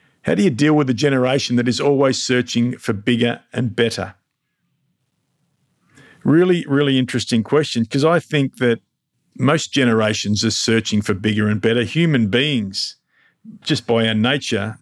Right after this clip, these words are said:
to achieve and to reach goals and to put ourselves into uncomfortable situations, we're always looking, or most of us anyway,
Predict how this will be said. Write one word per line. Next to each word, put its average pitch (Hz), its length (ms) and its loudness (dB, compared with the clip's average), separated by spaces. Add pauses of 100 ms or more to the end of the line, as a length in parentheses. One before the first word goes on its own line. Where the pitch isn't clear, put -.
to 110 480 0 (640)
achieve 127 840 0
and 113 280 -2
to 110 520 0 (580)
reach 127 320 0
goals 117 520 0
and 107 180 -2
to 110 500 0 (540)
put 139 160 2
ourselves 123 400 0
into 120 200 2
uncomfortable 117 520 -2
situations, 117 720 -2
we're 113 60 0
always 139 500 0
looking, 120 480 -2 (340)
or 147 120 0
most 160 280 -2
of 117 80 -4
us 113 140 0
anyway, 113 500 -2